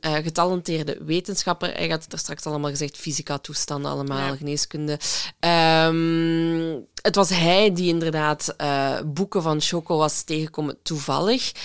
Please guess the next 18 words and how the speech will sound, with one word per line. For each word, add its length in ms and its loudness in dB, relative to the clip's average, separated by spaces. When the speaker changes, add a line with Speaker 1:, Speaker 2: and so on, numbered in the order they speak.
Speaker 1:
Hij 240 2
begon 260 -2
uiteindelijk, 600 -2
eh, 240 -8
te 100 -6
corresponderen 680 -2
met, 360 -4
eh, 220 -4
Choco. 460 -2
Hij 120 0
was 100 -2
Speaker 2:
Mhm. 100 0
Speaker 1:
heel 100 -2
gefascineerd 720 -6
door 180 -4
zijn 300 -4
leer. 540 4
En 340 2